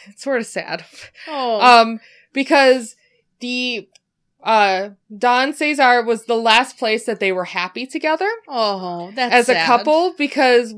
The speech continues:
Speaker 1: they arrived at the Don Cesar in January nineteen thirty-two and intended to stay there through March. But Zelda, his wife, broke out into a rash, and by the end of the mi-,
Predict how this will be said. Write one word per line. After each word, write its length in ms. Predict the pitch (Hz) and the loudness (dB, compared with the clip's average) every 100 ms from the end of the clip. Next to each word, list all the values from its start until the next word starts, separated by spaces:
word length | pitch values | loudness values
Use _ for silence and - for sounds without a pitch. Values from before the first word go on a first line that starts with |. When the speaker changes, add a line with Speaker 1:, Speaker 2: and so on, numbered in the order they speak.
| 220 - | -16 -2
Speaker 1:
they 180 | 254 254 | 2 2
arrived 500 | 233 240 269 311 349 | 2 4 4 4 0
at 200 | 277 277 | -2 -4
the 80 | 254 | -2
Don 320 | 240 240 247 | 0 0 -2
Cesar 480 | 262 269 240 214 214 | -2 -2 0 0 0
in 240 | - 220 | -2 -8
January 460 | 208 220 240 240 233 | -6 -4 -2 -4 -4
nineteen 460 | 214 226 254 285 294 | -4 -6 -8 -12 -6
thirty-two 680 | 285 285 285 233 180 190 202 _ _ - _ | -4 -4 -4 -4 -4 -4 -16 _ _ -20 _
and 100 | 233 | -4
intended 480 | 240 240 254 262 285 | -4 -2 -4 -4 -4
to 140 | 294 | -6
stay 580 | 285 - 226 226 226 233 _ | -4 0 2 2 0 -6 _
there 300 | 208 214 214 | -4 -2 -2
through 200 | 214 208 | -4 -8
March. 580 | 202 190 311 381 - - _ _ - - - | -4 -4 -4 -8 -14 -16 _ _ -16 -16 -8
But 360 | 240 220 185 - _ 214 | 0 0 0 -6 _ -6
Zelda, 640 | 208 233 240 254 254 247 _ _ | 2 2 4 2 0 -2 _ _
his 300 | 214 233 190 | -6 -6 -4
wife, 360 | 220 214 226 - | 0 0 0 -2
broke 220 | 220 214 | -4 0
out 160 | 214 185 | -2 -4
into 180 | 208 208 | -6 -6
a 80 | |
rash, 460 | 190 202 208 285 - - | -2 0 0 0 -6 -10
and 240 | 220 208 - _ - | -10 -10 -14 _ -4
by 180 | 214 | -2
the 120 | 214 208 | -2 -2
end 100 | 233 | -4
of 80 | |
the 100 | 233 | -4
mi-, 420 | 226 196 208 208 | -4 -2 -2 -4